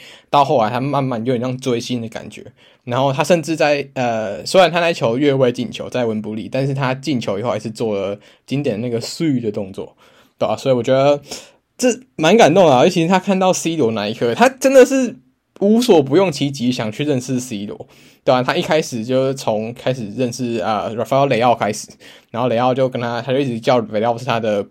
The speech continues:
bro 啊什么之类的，然后认识 Lingard，认识，呃，呃，T A这些人，想办法认识有可能接触到 Ronaldo 的人，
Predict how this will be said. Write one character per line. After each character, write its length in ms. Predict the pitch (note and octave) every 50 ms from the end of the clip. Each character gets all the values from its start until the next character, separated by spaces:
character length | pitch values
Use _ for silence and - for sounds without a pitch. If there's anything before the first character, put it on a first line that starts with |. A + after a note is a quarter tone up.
| _
bro 240 | - B2 A2+ G2+ F#2+
啊 180 | F#2+ F#2 F#2+ F#2+
什 80 | G2
么 80 | F#2 F#2
之 160 | - - F#2+
类 200 | F#2+ G2+ G2 D2
的， 80 | B1 - _ _ _
然 140 | _ A#2 A2+
后 60 | B2
认 160 | C#3+ C#3+ C#3 C3+
识 240 | C#3 D3 C#3+ C3
Lingard， 680 | A#2+ B2+ B2 B2+ C3 C3 C3+ B2 A2+ A2 A2 A2 A2 B2
认 200 | C3 B2+ B2+ B2
识， 320 | B2 - B2+ B2 A#2+ A#2 -
呃， 300 | - G#2 F#2+ F#2+ G2+ - - - - - _ _ _
呃 220 | C3 B2+ A#2 G#2+ G#2+
，T 280 | - - D3 D3 D3
A 200 | C#3 D3+ C#3+ C#3+
这 120 | C#3+ D3+ C#3
些 160 | C#3 C3+ B2+
人， 220 | B2 G#2 C#2+ - - -
想 160 | - G#2 A2
办 160 | C3+ D3+ C#3+
法 180 | C3+ G#2+ F#2 A2
认 180 | A#2+ A#2 A#2
识 240 | A2+ - A#2+ G#2+ -
有 140 | - A#2 G#2+
可 140 | G#2 - A#2+
能 100 | G2 G#2
接 160 | - G#2 G#2
触 100 | - A#2+
到 140 | A2+ A#2+ A2
Ronaldo 440 | G#2 F#2 F#2 G2 G#2 G2 F2+ F2 -
的 60 | -
人， 100 | -